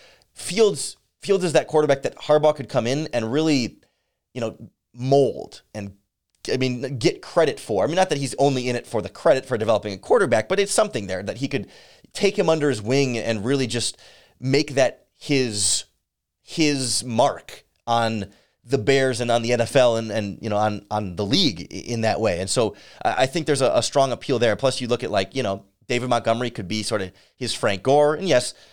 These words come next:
so J-, Josh Jacobs could be his Frank Gore, and, you know, other teams have running backs, but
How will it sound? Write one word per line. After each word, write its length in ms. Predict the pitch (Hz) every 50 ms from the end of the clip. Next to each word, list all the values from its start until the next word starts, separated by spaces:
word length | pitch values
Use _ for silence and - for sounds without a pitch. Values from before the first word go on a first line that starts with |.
| _ _ _ _ _
so 120 | - - -
J-, 260 | 92 - - 113 117
Josh 320 | - - - 135 143 143
Jacobs 320 | - 190 175 156 165 151 -
could 100 | 175 160
be 80 | 160
his 120 | 160 151 -
Frank 240 | - 160 160 147
Gore, 280 | - 151 151 151 151 151
and, 160 | 147 147 143
you 100 | 143 131 131
know, 140 | 123 117 110
other 160 | 117 117 110
teams 180 | - 131 120 117
have 120 | 110 90
running 200 | 104 101 98 92
backs, 180 | 98 98 95 -
but 180 | - 104 95